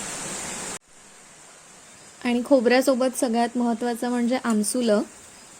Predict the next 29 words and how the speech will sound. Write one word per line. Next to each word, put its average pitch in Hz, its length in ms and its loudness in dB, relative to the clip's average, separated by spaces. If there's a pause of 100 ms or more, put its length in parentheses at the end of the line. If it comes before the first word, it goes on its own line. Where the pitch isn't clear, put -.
(120)
तीन 226 180 2
चार 247 200 2
आमसूल 240 360 0
आपल्याला 233 340 -2
याच्यामध्ये 226 480 0
घालायचे 214 440 0
आहे. 202 200 -2 (880)
आमसुलामुळे 254 640 0
माशांची 254 640 0
चव 254 320 2 (220)
आणखीन 233 400 2
वाढते, 233 320 -2
मग 214 120 2 (120)
ते 247 80 2
सुके 240 340 -4
असू 240 240 0
देत 233 160 2 (100)
किंवा 233 180 -2
आपले 220 220 -2
ताजे 220 340 0
मासे 233 280 -2
असू 220 200 -4
देत. 196 160 -4 (560)
आता 226 200 0
हे 285 160 6
जे 269 120 2
आपण 277 240 2
मगाशी, 254 580 0
अ, - 320 -4